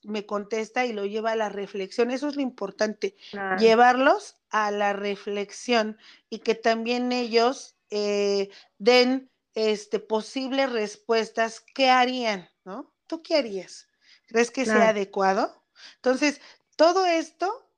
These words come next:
Speaker 1: pues, es importante, dialogar de manera crítica, reflexiva, para que de ahí partas a que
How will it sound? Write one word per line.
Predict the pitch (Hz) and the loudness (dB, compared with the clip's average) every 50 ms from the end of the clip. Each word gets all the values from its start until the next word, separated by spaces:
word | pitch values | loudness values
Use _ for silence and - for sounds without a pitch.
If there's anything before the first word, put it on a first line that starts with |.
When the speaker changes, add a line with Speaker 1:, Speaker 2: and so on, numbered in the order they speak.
| _ _ _ | _ _ _
Speaker 1:
pues, | - 226 220 - | -12 -10 -8 -8
es | 269 254 - | -10 -8 -8
importante, | 330 302 320 277 247 220 - - 247 247 240 233 - 202 185 180 - _ _ | -10 -8 -6 -6 -6 -6 -6 -8 -8 -8 -8 -10 -10 -12 -12 -12 -14 _ _
dialogar | - 180 208 214 220 214 214 214 214 202 220 254 302 370 - - _ _ _ _ _ _ _ _ _ _ _ | -8 -2 0 2 2 4 4 2 2 4 4 4 4 4 0 -6 _ _ _ _ _ _ _ _ _ _ _
de | 220 214 | -8 -8
manera | 220 214 208 220 220 220 226 226 220 220 | -6 -8 -8 -8 -6 -6 -6 -6 -6 -8
crítica, | - 240 240 240 277 247 - 226 208 | -12 -14 -12 -14 -16 -12 -10 -8 -8
reflexiva, | 190 196 185 - 196 190 185 - - 240 240 247 277 - - _ - | -8 -8 -10 -8 -10 -12 -10 -8 -6 -4 -2 -2 -4 -4 -8 _ -6
para | 208 196 196 196 190 190 | -4 -2 0 -2 -2 -2
que | 208 202 202 | -2 -2 0
de | 196 202 | 0 0
ahí | 202 208 226 240 | 2 2 0 -2
partas | 233 - - 247 240 233 220 - - 277 320 - - _ _ _ _ _ _ _ _ | -2 2 4 4 4 4 0 -2 -4 -6 -6 -8 -14 _ _ _ _ _ _ _ _
a | - 214 208 208 202 - _ | 0 0 0 0 0 -6 _
que | - 220 220 214 208 208 208 - | -6 -4 -2 -2 -2 -4 -6 -12